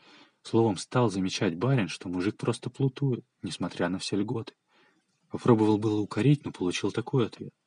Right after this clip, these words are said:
«Как можно, барин, чтобы мы о господской земле, то есть выгоде, не родили? Сами изволили видеть, как старались, когда пахали и сеяли.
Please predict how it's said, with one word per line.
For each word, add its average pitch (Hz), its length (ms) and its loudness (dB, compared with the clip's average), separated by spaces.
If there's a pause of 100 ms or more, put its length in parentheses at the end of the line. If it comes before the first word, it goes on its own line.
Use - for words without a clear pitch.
(380)
«Как - 220 -2
можно, 139 300 6
барин, 95 360 -4
чтобы 92 260 -2
мы 120 140 0
о 113 40 0
господской 101 540 -4
земле, 95 480 0 (560)
то - 80 0
есть - 180 0
выгоде, 101 380 2
не 87 160 -8
родили? 104 460 -4 (840)
Сами 127 420 4
изволили 98 440 2
видеть, 117 320 2
как - 180 -4
старались, 131 480 0
когда 92 240 -2
пахали 92 420 -4
и 107 80 -4
сеяли. 95 420 -6